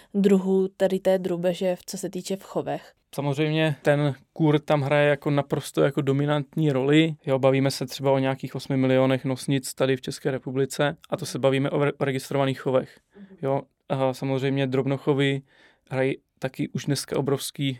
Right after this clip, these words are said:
Speaker 2: vlastně podíl a tam ty počty slepic vlastně tak se jenom v podstatě odhadují. Co se týká, co se týká vlastně těch registrovaných chovů, těch dalších vlastně druhů drůbeže, tak tam se bavíme o nějakých statisících,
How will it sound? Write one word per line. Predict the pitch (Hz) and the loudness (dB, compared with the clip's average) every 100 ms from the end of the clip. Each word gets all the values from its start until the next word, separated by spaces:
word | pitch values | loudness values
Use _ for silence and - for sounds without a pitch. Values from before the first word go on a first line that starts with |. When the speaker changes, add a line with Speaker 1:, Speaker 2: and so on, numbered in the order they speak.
| - | -10
Speaker 2:
vlastně | 143 - 139 131 - _ | -10 -4 -2 -2 -6 _
podíl | 139 127 139 143 143 - | -6 -2 2 4 2 -2
a | 147 139 - - | -10 -8 -8 -4
tam | 131 | -4
ty | 127 | -4
počty | 143 - 143 | -6 -6 -6
slepic | - 143 143 | -6 -8 -6
vlastně | 139 - | -6 -8
tak | - 147 - | -10 -12 -12
se | - 135 | -8 -6
jenom | 151 139 135 | -4 -4 -6
v | |
podstatě | - 147 139 | -6 -4 -2
odhadují. | 135 139 131 127 120 _ - | -2 0 0 0 -2 _ -12
Co | 135 | -4
se | 156 | -2
týká, | 160 170 160 151 139 | 0 2 2 2 -2
co | - | -8
se | 139 | -8
týká | 143 151 | 0 2
vlastně | 143 143 156 135 | 2 0 -4 -2
těch | 151 139 | -2 -2
registrovaných | 139 139 151 151 147 | -4 -4 -2 -2 -2
chovů, | - 139 | -2 -4
těch | 143 147 | -2 -2
dalších | 127 135 151 - 165 147 | 2 4 2 0 -4 -2
vlastně | 151 139 151 143 | -4 -2 -2 -2
druhů | 127 135 143 | -2 -2 -2
drůbeže, | 127 127 143 139 147 | -4 -4 -4 0 -2
tak | 139 135 | -2 -8
tam | - 143 | -8 -10
se | - 139 | -8 -4
bavíme | 127 127 127 | -2 -2 -2
o | 147 | -4
nějakých | 139 131 - - | -6 -6 -8 -10
statisících, | - 135 160 165 156 - 151 135 | -8 -8 -6 -6 -8 -4 -4 -4